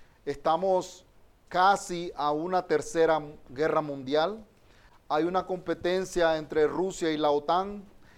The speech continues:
Hay guerras en un lugar, hay enfermedades, que la viruela del mono,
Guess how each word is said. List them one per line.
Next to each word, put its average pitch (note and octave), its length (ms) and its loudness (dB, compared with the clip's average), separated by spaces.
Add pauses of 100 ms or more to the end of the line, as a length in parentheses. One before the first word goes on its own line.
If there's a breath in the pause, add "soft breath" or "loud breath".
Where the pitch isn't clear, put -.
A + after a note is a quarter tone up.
(340 soft breath)
Hay D3+ 200 2
guerras F#3 760 4
en D#3 140 -8
un E3 80 -4
lugar, E3 480 0 (140)
hay D#3 160 2
enfermedades, F3 1000 0
que C#3 140 -4
la C#3 100 2
viruela D3 380 0
del C#3+ 160 -2
mono, F#3+ 500 -2